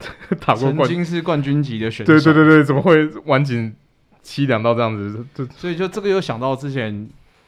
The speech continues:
Speaker 2: 那个谁，Jake Paul 出来狂炮，
Speaker 1: 嗯。
Speaker 2: 就是大拿，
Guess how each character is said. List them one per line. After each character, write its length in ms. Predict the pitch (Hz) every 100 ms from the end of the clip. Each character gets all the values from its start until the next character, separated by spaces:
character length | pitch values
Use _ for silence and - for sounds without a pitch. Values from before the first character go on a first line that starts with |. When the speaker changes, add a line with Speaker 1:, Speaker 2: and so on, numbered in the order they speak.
| _ _ _ -
Speaker 2:
那 80 |
个 40 | 120
谁， 160 | 98
Jake 220 | 98 123 -
Paul 200 | 131 107
出 140 | 120
来 100 | 107 107 -
狂 260 | - 110
炮， 400 | 131 160 107 92 _
Speaker 1:
嗯。 460 | 104 95 95 98 107 135
Speaker 2:
就 140 | 135
是 420 | 135 131 120 110 104 - _
大 180 | - 117
拿， 180 | 92 90